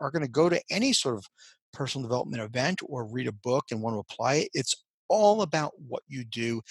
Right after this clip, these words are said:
after the event or after you've read the book or after you listen to the podcast, because we have a tendency to go to, like, a Tony event.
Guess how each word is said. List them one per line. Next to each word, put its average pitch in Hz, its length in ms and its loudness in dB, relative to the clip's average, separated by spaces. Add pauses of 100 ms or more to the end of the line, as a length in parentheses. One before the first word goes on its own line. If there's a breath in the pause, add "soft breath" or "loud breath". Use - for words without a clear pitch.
(640 loud breath)
after 143 400 2
the 131 160 4
event 117 380 -2
or - 100 -4 (200)
after 139 320 0
you've 117 200 -2
read 113 160 2
the 110 80 2
book 101 380 -4
or 98 120 -4 (140)
after 143 340 2
you 123 100 -2
listen 127 260 2
to 117 60 -12
the 110 80 -8
podcast, - 840 0 (460 loud breath)
because 143 340 0
we 147 120 2
have 131 80 2
a 123 40 -8
tendency 156 500 0
to 104 100 -2
go 117 200 0
to, 117 80 0
like, 113 200 -4
a 113 60 -6
Tony 175 380 -2
event. 107 460 -4